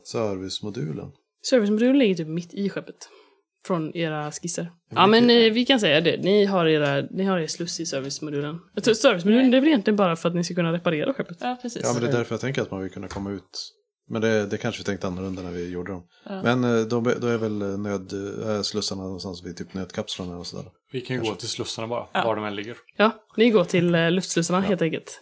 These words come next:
Speaker 2: Och där är, finns era skalläxor.
Speaker 4: Ska någon stanna här? Kan vi ta bort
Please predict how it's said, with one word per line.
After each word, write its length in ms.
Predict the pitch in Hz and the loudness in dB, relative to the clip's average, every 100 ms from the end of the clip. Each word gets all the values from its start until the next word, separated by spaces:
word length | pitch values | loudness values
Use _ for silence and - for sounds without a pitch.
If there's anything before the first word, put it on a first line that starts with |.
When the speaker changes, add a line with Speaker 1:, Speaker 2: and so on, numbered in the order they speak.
| 277 - | -18 -6
Speaker 2:
Och 240 | 151 139 - | -4 -2 -4
där 420 | - 160 147 - | -6 -4 -4 -6
är, 60 | 160 | -8
finns 300 | - 160 147 | -6 -6 -4
era 140 | 143 | -4
skalläxor. 500 | - 143 123 - 185 - | -2 -4 -4 -6 -8 -10
Speaker 4:
Ska 720 | - - 120 117 113 113 110 - _ _ 156 | -12 -6 -4 -4 -4 -6 -8 -12 _ _ -12
någon 160 | 120 110 | -10 -8
stanna 320 | - 117 110 | -10 -10 -8
här? 260 | 123 127 123 - _ _ _ _ | -6 -6 -8 -16 _ _ _ _
Kan 100 | - 123 | -8 -8
vi 40 | |
ta 120 | - | -8
bort 320 | 117 147 143 | -8 -6 -6